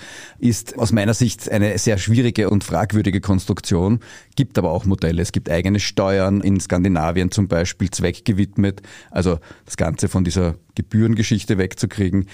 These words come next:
Es gibt in Deutschland und in der Schweiz eine Haushaltsabgabe. Da bezahlt einfach jeder Haushalt für dieses Gemeingut Rundfunk, unabhängig davon, ob er es nützt oder nicht.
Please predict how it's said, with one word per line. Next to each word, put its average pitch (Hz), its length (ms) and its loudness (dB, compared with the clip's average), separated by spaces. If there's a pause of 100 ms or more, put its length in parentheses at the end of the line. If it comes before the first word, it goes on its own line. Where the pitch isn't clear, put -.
(140)
Es - 220 -2
gibt - 260 -2
in 92 220 0
Deutschland 110 500 0
und 107 60 2
in 98 80 2
der 95 60 0
Schweiz 85 360 0
eine 87 160 0
Haushaltsabgabe. 107 1040 0 (120)
Da 107 100 0
bezahlt 98 420 -2
einfach 101 400 -2 (180)
jeder 90 640 0
Haushalt 90 680 -2 (100)
für 107 480 0 (480)
dieses 101 240 0
Gemeingut 101 680 0
Rundfunk, 110 680 0
unabhängig 120 520 2
davon, 87 320 0
ob 95 100 2
er 101 60 2
es 95 100 -6
nützt 120 320 -2
oder 87 160 2
nicht. 95 380 -2